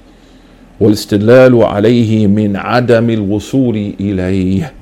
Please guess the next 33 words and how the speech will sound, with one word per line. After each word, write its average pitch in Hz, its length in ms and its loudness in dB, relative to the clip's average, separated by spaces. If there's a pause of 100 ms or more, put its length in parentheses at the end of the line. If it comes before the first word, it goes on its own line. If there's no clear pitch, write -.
(1200)
وإلا 104 560 2
فما 101 380 -2
تغاب 101 580 0
حتى 104 500 -2
يستدل 95 680 -4
عليه." 110 380 -4
And 110 120 -8
he 117 60 -4
said, - 180 -6
if 123 120 -6
that's 170 200 -4
not 110 160 -6
the 92 80 -6
case, - 500 -8 (600)
Then 107 160 -4
when 147 160 -2
has 107 220 -6
Allah 120 320 -2
ever 120 240 -2
been 104 420 -6
absent 104 580 -10
so - 240 -8
that 95 300 -6
he 107 100 -6
would 95 160 -6
need 107 220 -6
someone 98 300 -8
to 92 100 -12
prove 90 240 -12
his 85 140 -14
existence? - 600 -18
Ya 107 300 -14
Allah. 87 800 -16